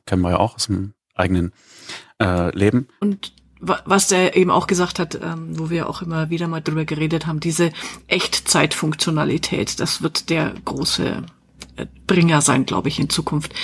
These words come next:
Speaker 2: wenn du wirklich, äh, über die, ähm, ja, automatisierten Daten all deine, äh, Informationen sofort zur Verfügung hast, und zwar in möglichst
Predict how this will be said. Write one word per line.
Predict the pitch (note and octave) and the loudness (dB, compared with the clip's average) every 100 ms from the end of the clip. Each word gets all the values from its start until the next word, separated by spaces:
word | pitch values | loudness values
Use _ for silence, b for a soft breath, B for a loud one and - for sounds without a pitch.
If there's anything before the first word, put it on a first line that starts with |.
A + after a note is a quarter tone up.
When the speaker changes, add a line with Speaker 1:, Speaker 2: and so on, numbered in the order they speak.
| B B - | B B 2
Speaker 2:
wenn | E3 | 4
du | D#3 D3+ | 4 4
wirklich, | D#3 E3 D3+ - | 2 2 0 -2
äh, | - D#3 | -2 -2
über | - D#3 C#3+ | 0 0 0
die, | D3 D3 D3+ B B B B - | 2 2 0 B B B B -8
ähm, | E3 D#3+ - - - D#3 - - | -4 -2 -4 -4 -6 -8 -12 -2
ja, | F3 | 0
automatisierten | E3 F3 F3 E3 E3 F#3+ F3 E3 | 2 2 2 4 2 2 2 2
Daten | D#3 C#3+ - D3+ - - _ _ _ _ | 2 2 0 -4 -4 -10 _ _ _ _
all | - D#3+ | 0 2
deine, | E3 D#3 D3+ D3 - | 2 2 4 2 -2
äh, | - - | -8 -6
Informationen | E3+ D#3+ D3+ C#3 - D3 D3 B2+ B2 - - - _ - | -2 -2 -2 0 0 0 0 -2 -4 -8 -20 -20 _ 0
sofort | D#3+ F#3 - - - - | 4 4 4 0 0 -6
zur | - D3+ | -4 -4
Verfügung | D3 - - E3 - | -4 -8 -8 -10 -8
hast, | D#3+ - - | -4 -2 0
und | D#3 | 0
zwar | - B2 - | 2 0 0
in | - C#3+ E3 | 0 0 2
möglichst | D3+ D3 C#3 D3+ - | 2 4 2 -2 -6